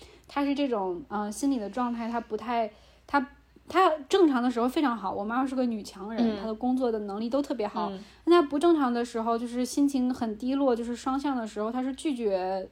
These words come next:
Speaker 1: 呃，跟外界沟通的，
Speaker 2: 嗯。
Speaker 1: 所以她不，不出去玩，
Speaker 2: 嗯。
Speaker 1: 然后也不愿意来上海看我。
Speaker 2: 嗯。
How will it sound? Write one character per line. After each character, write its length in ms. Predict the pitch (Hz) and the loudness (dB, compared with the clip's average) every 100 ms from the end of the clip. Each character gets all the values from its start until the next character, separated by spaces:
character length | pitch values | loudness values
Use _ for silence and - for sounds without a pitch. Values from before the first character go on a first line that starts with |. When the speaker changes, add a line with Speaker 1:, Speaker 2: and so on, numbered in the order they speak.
| - | -10
Speaker 1:
呃， 80 | 214 | -6
跟 160 | 254 277 | 0 2
外 160 | 277 | 2
界 100 | 254 | 0
沟 220 | 220 254 | 0 -2
通 240 | 262 269 277 | 0 0 0
的， 80 | - | -2
Speaker 2:
嗯。 80 | |
Speaker 1:
所 160 | 196 240 | -2 -4
以 40 | |
她 240 | 233 254 254 - - - | -2 -4 -6 -12 -20 -6
不， 100 | 359 - - | -6 -6 -8
不 100 | 277 | -6
出 180 | - 349 | -4 -4
去 140 | 302 | 0
玩， 400 | 202 170 180 185 - | 0 -2 -4 -8 -6
Speaker 2:
嗯。 280 | 214 196 | -6 -4
Speaker 1:
然 120 | 185 269 | 2 4
后 80 | |
也 200 | 285 220 | 6 4
不 220 | 190 208 226 | 0 -2 0
愿 240 | 294 302 | 2 4
意 80 | 247 | 4
来 180 | 202 214 | 2 2
上 200 | 294 269 | 2 2
海 180 | 214 | 0
看 340 | 214 - 254 208 | -6 -4 -4 -4
我。 300 | 185 82 - | -8 -10 -12
Speaker 2:
嗯。 460 | 208 202 185 170 | -10 -8 -8 -8